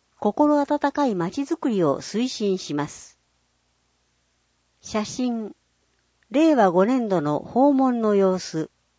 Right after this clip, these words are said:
写真終わり。ほら、三原。ニュージーランド出身の国際交流員コラム。ボリューム十二。シーアイアール、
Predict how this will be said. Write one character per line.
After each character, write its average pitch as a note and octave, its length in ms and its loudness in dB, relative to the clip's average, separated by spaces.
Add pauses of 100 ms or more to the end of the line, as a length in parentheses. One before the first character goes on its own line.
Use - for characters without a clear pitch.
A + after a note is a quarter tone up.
(220)
写 G#3+ 260 -4
真 C#4 380 -2
終 E3 140 -2
わ E3 180 2
り。 D3 180 -8 (3000)
ほ - 60 2
ら、 C#3 240 0
三 D3+ 140 -8
原。 D#3 400 -4 (540)
ニ A3+ 120 -2
ュ D4 80 2
ー D#4 40 0
ジ D4+ 160 -2
ー - 20 -2
ラ D#4 160 0
ン A#3+ 80 -2
ド F#3 80 0
出 - 180 -8
身 F3 300 -2
の E3 340 0
国 G3+ 260 -4
際 C#4+ 300 2
交 C#4 300 6
流 C4 180 4
員 B3 220 0
コ G3 120 4
ラ D#3+ 140 4
ム。 - 220 -10 (600)
ボ G3 140 4
リ B3+ 100 4
ュ C#4 100 4
ー C4+ 40 2
ム B3+ 200 0
十 F3+ 320 0
二。 E3+ 240 -2 (1500)
シ C#4+ 360 2
ー C#4+ 80 8
ア C#4 100 8
イ A#3+ 160 4
ア F#3+ 160 6
ー D3 40 0
ル、 C3+ 200 -6